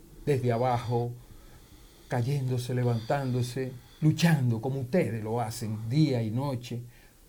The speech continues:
pasando veranos, pasando inviernos en este Nueva York. Álvarez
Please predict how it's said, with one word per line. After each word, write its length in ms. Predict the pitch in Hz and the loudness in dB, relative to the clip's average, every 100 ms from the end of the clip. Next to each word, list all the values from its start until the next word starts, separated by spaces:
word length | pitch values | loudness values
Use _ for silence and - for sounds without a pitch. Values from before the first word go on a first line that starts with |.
| - | -8
pasando 520 | 120 120 127 143 131 | -4 -2 -4 -2 0
veranos, 600 | 120 120 147 139 131 120 | 2 2 2 0 -2 -6
pasando 440 | - 123 127 131 131 | -6 -6 -4 -2 0
inviernos 640 | 127 151 175 143 123 120 - - | 8 10 10 8 2 -4 -10 -8
en 100 | 123 | -2
este 240 | 156 160 | 0 0
Nueva 220 | 131 123 120 | -2 0 2
York. 260 | 151 160 - - - - - - | 4 4 2 -18 -20 -20 -10 4
Álvarez 640 | 180 156 123 123 120 - | 6 6 4 -2 -4 -8